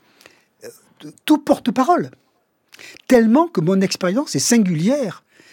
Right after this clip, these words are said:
Je dénie à quiconque le droit de parler en mon nom.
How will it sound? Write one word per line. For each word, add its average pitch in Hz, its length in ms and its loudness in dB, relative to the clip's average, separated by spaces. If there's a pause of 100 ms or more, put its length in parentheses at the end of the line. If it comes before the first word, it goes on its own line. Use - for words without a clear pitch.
(260)
Je 147 180 0
dénie 233 400 4
à 143 60 0
quiconque 262 540 -2
le 151 60 -2
droit 175 220 0
de 170 80 -4
parler 180 300 -2
en 220 80 -2
mon 202 120 2
nom. 208 200 2